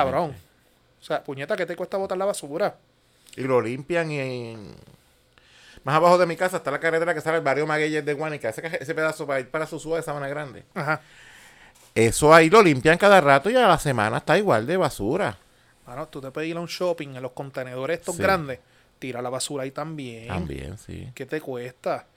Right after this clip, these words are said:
Speaker 1: Ahora, ¿pero viste el, el caso de Guayanilla?
Speaker 2: Sí, que cogieron las personas, fueron a buscarlo a su casa, lo hicieron ir a
Speaker 1: No, yo le, yo le hubiese hecho algo peor,
Speaker 2: a
Speaker 1: Omar.
Speaker 2: recogerlo.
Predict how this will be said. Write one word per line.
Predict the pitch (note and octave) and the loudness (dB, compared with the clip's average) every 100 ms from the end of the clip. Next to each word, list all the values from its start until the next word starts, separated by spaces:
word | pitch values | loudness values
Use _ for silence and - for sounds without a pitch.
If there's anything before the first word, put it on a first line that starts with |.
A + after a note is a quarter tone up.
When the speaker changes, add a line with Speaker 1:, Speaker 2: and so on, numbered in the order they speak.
| _ - - | _ -8 2
Speaker 1:
Ahora, | F3 F#3 | 6 6
¿pero | - D3+ | 4 2
viste | D3 G3+ | 0 -2
el, | A3 | -2
el | A3 A3 | -4 0
caso | A3+ G#3 | 0 0
de | A3+ | 0
Guayanilla? | G#3+ G#3+ A3 F#3 B2 - _ _ - | 0 0 -2 -2 -4 -8 _ _ -8
Speaker 2:
Sí, | C#3 | -4
que | C3 | -2
cogieron | A2+ G#2 A#2 | 0 2 2
las | - | 0
personas, | C3+ C3+ D3+ | -2 -2 -2
fueron | - B2 | 0 2
a | C#3 | 2
buscarlo | C3+ C3+ F3+ | 4 2 2
a | A3+ | 2
su | F#3 | 0
casa, | - D3+ - F3 | -2 -2 -2 -4
lo | C3+ | -4
hicieron | - A#2 C3 C3 | -4 -4 -4 -4
ir | C3 E3 | -4 -4
a | E3 B2 F#2 A1+ G1+ - _ - | -4 -4 -6 -8 -14 -20 _ -8
Speaker 1:
No, | D3 | -6
yo | C3+ | -4
le, | D3 E3 | -4 -2
yo | C#3+ | -2
le | E3 | 0
hubiese | F3 F#3 | -2 -4
hecho | F3 D3+ | -4 -4
algo | C#3 D3 | -2 -2
peor, | C#3 C3+ | -2 -4
Speaker 2:
a | |
Speaker 1:
Omar. | B2+ A2+ | -4 -6
Speaker 2:
recogerlo. | G2 G2 G2 G#2 G#2 F#2+ | -6 -6 -4 -4 -4 -4